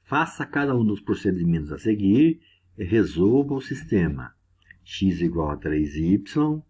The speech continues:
x mais y igual a oito. A. Coloque na segunda equação o valor no lugar do x indicado na primeira equação.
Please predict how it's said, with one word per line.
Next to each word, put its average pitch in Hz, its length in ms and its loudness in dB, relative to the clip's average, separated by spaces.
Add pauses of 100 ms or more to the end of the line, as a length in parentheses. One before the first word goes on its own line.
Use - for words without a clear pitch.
(380)
x 90 280 -4
mais 85 340 0
y 98 360 -2
igual 127 200 0
a 123 40 2
oito. 117 680 2 (1800)
A. 117 280 -2 (340)
Coloque 180 520 2
na 87 120 -4
segunda 76 440 -8
equação 87 720 -4
o 92 80 -4
valor 85 640 0
no 82 300 -6
lugar 73 400 -4
do 73 120 -8
x 101 460 -2
indicado 104 640 -2
na 104 140 2
primeira 107 440 2
equação. 131 600 -6